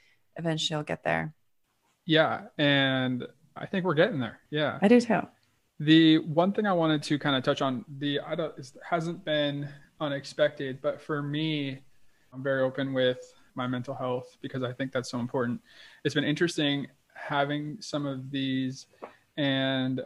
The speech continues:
Speaker 2: finding little things that come up that, that bring, like, flashbacks for me. And obviously
Speaker 1: Mm-hmm.
Speaker 2: we talked about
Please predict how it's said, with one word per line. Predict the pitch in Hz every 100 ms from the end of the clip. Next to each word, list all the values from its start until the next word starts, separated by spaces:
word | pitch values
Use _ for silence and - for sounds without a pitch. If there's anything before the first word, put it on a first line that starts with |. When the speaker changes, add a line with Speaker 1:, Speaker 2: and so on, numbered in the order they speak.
| -
Speaker 2:
finding | 151 143 143 143 135
little | 151 165 147
things | - 147 139 135 139 127
that | - 120
come | - 135
up | 123 -
that, | 131 127 135
that | 127 131
bring, | 131 131
like, | 123 -
flashbacks | 123 117 - 123 127
for | -
me. | 117 123
And | 123
obviously | 127 135 - 127 127
Speaker 1:
Mm-hmm. | 117 143
Speaker 2:
we |
talked | 127 131 127
about | 135 123 120 120